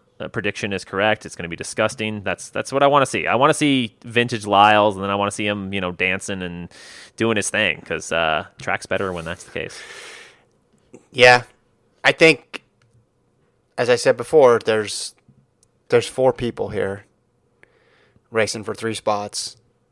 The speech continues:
Speaker 2: m-, five if Norman gets in there, which would be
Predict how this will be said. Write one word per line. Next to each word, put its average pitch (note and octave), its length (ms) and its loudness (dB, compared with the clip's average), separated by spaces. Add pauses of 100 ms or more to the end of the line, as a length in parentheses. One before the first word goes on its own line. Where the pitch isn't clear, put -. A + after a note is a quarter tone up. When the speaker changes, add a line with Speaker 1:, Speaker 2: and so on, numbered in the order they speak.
(320)
Speaker 2:
m-, C3 100 -6 (160)
five A#2+ 440 8
if A2 100 -8
Norman A2 500 -2 (480)
gets A2 240 -6
in G#2 180 -8
there, G#2+ 280 -10 (440)
which - 200 -18
would G#2 120 -12
be F#2 300 -12